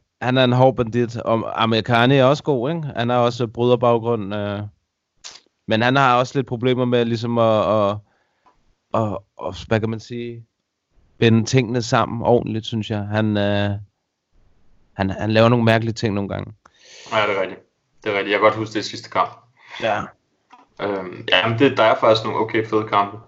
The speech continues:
Speaker 2: øh,
Speaker 1: Ja.
Speaker 2: udover Paul Craig.
Speaker 1: Leron, Leron Murphy mod Gabriel Benitez er også en meget fed kamp. Ham der, Leron Murphy, det er en, øh, som, øh, Jonas Mågaard træner med, ved jeg.
Speaker 2: Nice.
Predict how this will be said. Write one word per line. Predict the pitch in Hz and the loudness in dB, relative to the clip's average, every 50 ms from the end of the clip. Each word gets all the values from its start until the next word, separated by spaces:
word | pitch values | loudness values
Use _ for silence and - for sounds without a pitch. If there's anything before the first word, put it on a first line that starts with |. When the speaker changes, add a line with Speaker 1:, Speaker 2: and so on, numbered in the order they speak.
| _ _ - _ | _ _ -14 _
Speaker 2:
øh, | - - | -2 -2
Speaker 1:
Ja. | 123 135 143 | 0 0 0
Speaker 2:
udover | - 104 98 90 117 120 - _ _ | 0 -2 -2 -4 -6 -10 -12 _ _
Paul | - 98 123 120 | -8 -4 2 4
Craig. | 123 123 117 | 4 6 6
Speaker 1:
Leron, | 120 123 127 123 123 - - - | 6 6 6 6 4 2 -2 -6
Leron | 110 113 117 107 110 120 117 117 117 117 | -4 -4 -2 0 2 2 2 2 2 2
Murphy | 117 120 120 123 123 120 127 | 4 6 6 6 4 2 0
mod | 123 127 123 123 120 | -4 -2 -2 -2 -2
Gabriel | 120 127 123 120 110 117 120 120 117 110 | 0 0 0 2 2 2 2 2 2 2
Benitez | 104 120 117 117 120 117 120 120 120 113 120 | 2 0 2 2 2 0 0 -2 -2 2 4
er | 117 | 6
også | 113 110 110 120 | 6 6 4 2
en | 117 | 2
meget | 113 110 110 107 | 2 2 2 2
fed | 101 117 107 | 0 -2 -2
kamp. | 90 - 110 - - - - _ _ _ _ _ _ _ _ _ - | 0 0 0 0 -2 -4 -10 _ _ _ _ _ _ _ _ _ 2
Ham | 123 123 113 | 2 4 6
der, | 123 120 120 | 6 6 6
Leron | 117 117 120 113 123 120 120 | 6 4 6 6 6 6 6
Murphy, | 117 120 123 120 113 123 | 8 6 6 6 4 2
det | 110 123 | -2 0
er | 120 | 0
en, | 120 117 104 95 - - - | 0 -2 -4 -6 -8 -6 -4
øh, | 98 107 104 | -2 -2 -2
som, | 101 - 117 107 104 107 104 104 | -2 -2 -2 0 0 0 0 0
øh, | 104 101 98 98 95 95 95 92 92 90 90 90 - - - - | 2 2 2 2 0 0 0 -2 -2 -4 -4 -6 -6 -8 -8 -6
Jonas | - 113 110 110 113 113 110 107 | -2 0 2 2 4 2 2 2
Mågaard | 113 113 113 107 87 - 107 101 90 - | 4 6 6 6 6 6 4 4 4 2
træner | - 120 107 107 107 107 | 2 2 2 4 4 4
med, | 104 101 101 | 4 4 4
ved | 98 98 95 95 | 4 2 2 0
jeg. | 90 92 92 - _ _ _ _ _ _ _ _ _ _ - _ _ _ _ _ _ _ _ _ _ _ _ _ _ - 104 101 | -2 -4 -6 -10 _ _ _ _ _ _ _ _ _ _ -20 _ _ _ _ _ _ _ _ _ _ _ _ _ _ -6 -4 -4
Speaker 2:
Nice. | 101 98 - - - - | -4 -4 -6 -10 -14 -18